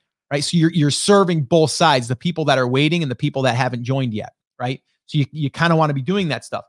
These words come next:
I think personally, two weeks would be a good runway. I wouldn't do a month, I don't believe. Um, not unless it was, like, this big, big thing. Two weeks is probably enough,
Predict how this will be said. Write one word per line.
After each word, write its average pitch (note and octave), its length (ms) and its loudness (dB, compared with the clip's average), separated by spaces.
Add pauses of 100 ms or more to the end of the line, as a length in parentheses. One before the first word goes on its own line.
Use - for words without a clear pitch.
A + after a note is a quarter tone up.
(420)
I A3 200 2
think A#3+ 300 -6
personally, G#3 520 -6
two - 280 -6
weeks F3+ 380 -2
would C3+ 180 -4
be D3 180 -2
a C3+ 40 -2
good C3 340 -4
runway. B2 540 -8
I D3 60 -2
wouldn't D#3+ 320 2
do C#3+ 140 -2
a B2 40 -6
month, A2+ 360 -8 (600)
I B2 100 -2
don't G#2+ 160 -2
believe. G2+ 380 -16 (380)
Um, B2 360 2
not D#3 200 -2
unless F3 200 0
it D#3+ 40 -2
was, C#3 140 -2
like, C3+ 220 -2
this B2 140 -8
big, D3+ 380 -2
big C#3 200 2
thing. E3+ 480 0 (960)
Two F#3 140 2
weeks E3 320 6
is B2+ 100 0
probably B2+ 480 -2
enough, G#2+ 340 -10